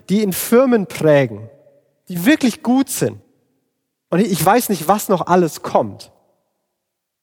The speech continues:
Aber ich wünsche mir, dass das, was man am Ende über die, über uns, über die F C C sagen kann, ist, dass Jesus hier im Zentrum war. Dass es um Jesus ging. Hey, in die F C C, da,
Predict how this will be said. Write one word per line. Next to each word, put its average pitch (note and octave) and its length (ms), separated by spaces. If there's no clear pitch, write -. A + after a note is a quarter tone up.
Aber - 140
ich E3 160
wünsche A#3+ 300
mir, A#2+ 380
dass C#3+ 140
das, G#3 220
was G3+ 120
man F3 120
am - 60
Ende A#3 260
über G3 140
die, F3 160
über D#3+ 260
uns, B3 500
über D3+ 120
die E3+ 80
F F3+ 180
C F3+ 140
C E3 220
sagen C3 380
kann, G#2+ 340
ist, - 120
dass - 180
Jesus D#3+ 400
hier D#3+ 140
im C3+ 120
Zentrum A#2 460
war. G2+ 320
Dass B2 120
es C3+ 160
um F3 120
Jesus D#3+ 420
ging. G#2+ 260
Hey, F3+ 160
in F#3+ 60
die F#3 60
F E3+ 120
C D#3+ 140
C, F#3 240
da, C#3+ 280